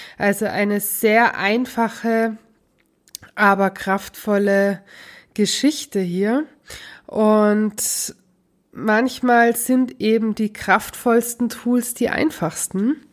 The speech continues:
Und ja, jetzt lass uns reinstarten.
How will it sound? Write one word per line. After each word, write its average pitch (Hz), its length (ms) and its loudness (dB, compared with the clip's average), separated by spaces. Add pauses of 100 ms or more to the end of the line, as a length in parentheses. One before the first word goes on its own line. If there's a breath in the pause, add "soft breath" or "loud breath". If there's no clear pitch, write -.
(880 loud breath)
Und 202 640 -2
ja, 240 240 6
jetzt - 560 -2 (200 loud breath)
lass 202 400 2
uns 214 460 0 (200)
reinstarten. 180 1900 -2